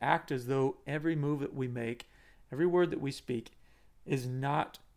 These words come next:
causing an impact in somebody else's life, is not causing an impact with coworkers, with the people that we are leading. Everything we do does influence them. So let's make sure that we're intentional about our pursuit of leadership or about our leadership wherever you are.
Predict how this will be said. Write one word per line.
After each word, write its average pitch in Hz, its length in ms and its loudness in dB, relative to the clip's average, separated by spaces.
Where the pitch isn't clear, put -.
causing 139 580 2
an 131 120 -4
impact 147 420 -2
in 131 80 -8
somebody 131 380 -4
else's - 340 -8
life, 107 320 0
is 117 120 -4
not 151 240 -4
causing 139 280 -4
an 131 100 -4
impact 135 380 -4
with - 160 -10
coworkers, 135 560 0
with 127 120 -6
the 131 60 -4
people 139 280 -4
that 131 180 -2
we 131 80 0
are 123 120 0
leading. 120 440 -2
Everything 170 360 -2
we 143 120 0
do 139 240 2
does 127 320 -2
influence 110 460 -8
them. 107 200 -8
So 139 340 0
let's 147 160 -2
make 175 160 -2
sure 202 140 2
that 175 100 2
we're 156 180 0
intentional 123 720 -8
about 113 500 0
our 117 100 -2
pursuit 123 380 -6
of 117 100 -6
leadership 143 580 -2
or 139 220 0
about 123 320 0
our 117 100 -6
leadership 113 480 -6
wherever 110 240 -4
you 104 160 -4
are. 101 140 -4